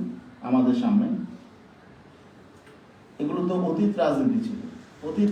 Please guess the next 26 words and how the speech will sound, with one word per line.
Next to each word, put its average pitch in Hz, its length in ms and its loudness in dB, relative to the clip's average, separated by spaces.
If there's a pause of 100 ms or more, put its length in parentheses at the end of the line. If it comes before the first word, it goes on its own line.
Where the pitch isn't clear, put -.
কালচার 135 400 0
ছিল, - 160 -8 (760)
তো 143 60 -4
সেই 170 280 -4
কালচার 156 480 4
থেকে 175 180 -2
আমরা 139 500 2 (500)
বের 131 260 4
হতে 139 180 2
পারি 104 300 2
নাই। 92 140 -4 (1160)
টাকার 131 400 -2
ছড়াছড়ি, 160 760 -2
হুমকি 135 280 4
দামকি, 143 380 2 (440)
আমাদের 139 340 4
এজেন্টদেরকে 151 520 2
হুমকি 139 320 0
দেওয়া 139 160 2
হচ্ছে 139 200 -4
বিভিন্ন 135 340 0
জায়গায়। 120 360 2 (600)
আমরা 131 320 6 (340)
স্থানীয় 135 380 0
প্রশাসনকে 135 520 -4
জানাচ্ছি, 120 460 2